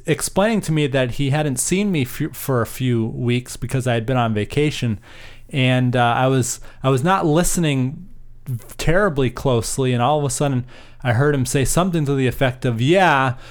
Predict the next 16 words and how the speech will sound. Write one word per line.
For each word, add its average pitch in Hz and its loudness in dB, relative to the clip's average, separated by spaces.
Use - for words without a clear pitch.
so 143 0
I - 6
was 135 2
telling 180 2
my 143 2
son 127 2
that 123 0
Sean 147 2
is 123 0
probably 143 2
not 139 0
trying 139 2
to 117 2
convert 135 2
me 113 2
anymore." 98 -2